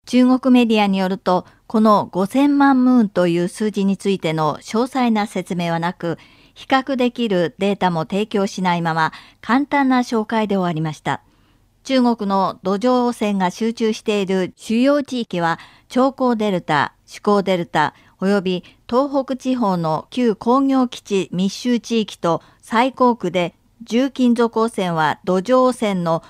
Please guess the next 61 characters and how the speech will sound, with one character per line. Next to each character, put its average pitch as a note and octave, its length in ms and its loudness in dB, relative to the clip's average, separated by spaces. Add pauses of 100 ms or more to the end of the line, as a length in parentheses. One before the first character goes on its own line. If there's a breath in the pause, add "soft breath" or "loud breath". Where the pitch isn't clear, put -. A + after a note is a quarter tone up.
(120)
重 A3+ 320 0
要 C#4+ 220 0
な B3+ 240 2
原 G3+ 200 -4
因 A#3+ 240 4
で A3+ 120 0
あ A3+ 80 0
る G#3+ 80 -2
と G3 160 -4
の A3 120 0
み A3+ 220 0
伝 D3 280 -12
え C#3 40 -14
て - 120 -12
い D3 80 -6
ま C#3+ 140 -8
す。 - 340 -20 (840)
ア F#3+ 160 -4
メ C4 100 0
リ C4+ 140 -6
カ B3+ 140 -2
の A3 240 0
ウ G#3 180 -2
ォ C#4 40 2
ー D#4 40 -2
ル D#4 120 -4
ス - 100 -18
ト D4 120 -2
リ C#4 140 -4
ー - 20 -12
ト C4+ 140 0
ジ C4 100 -4
ャ C4 100 0
ー - 40 0
ナ G#3+ 140 0
ル F#3 100 -4
の E3 140 -2
計 G3+ 180 -6
算 F#3+ 200 -4
で F3 120 -4
は、 D3 180 -2 (320 loud breath)
五 F3+ 160 -4
千 D#4+ 320 -4
万 D#4 240 -2
ム D4 140 -2
ー C4+ 40 0
ン A3+ 60 0
と F3+ 200 0
い F3 120 0
う F3 140 2
汚 F3+ 160 -4
染 G#3+ 180 -2
面 G3+ 240 -2
積 E3+ 300 -4
は D3+ 220 -2 (100)
二 G3 160 -2
千 B3 260 0
十 A3+ 200 0
二 A3+ 140 2
年 F#3+ 260 -2
の F3 180 -2